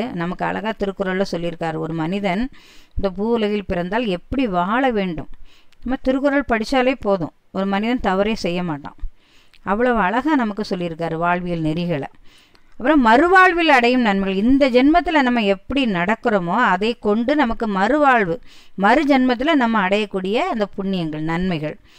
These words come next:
ஆகியவற்றை பாடுவதாக அமைந்துள்ளது இந்த காசி காண்டம்.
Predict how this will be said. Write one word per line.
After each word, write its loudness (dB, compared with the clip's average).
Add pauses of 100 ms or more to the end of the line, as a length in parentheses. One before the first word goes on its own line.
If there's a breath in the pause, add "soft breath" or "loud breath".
(340 soft breath)
ஆகியவற்றை 4
பாடுவதாக 4
அமைந்துள்ளது 0
இந்த -2
காசி 0
காண்டம். -6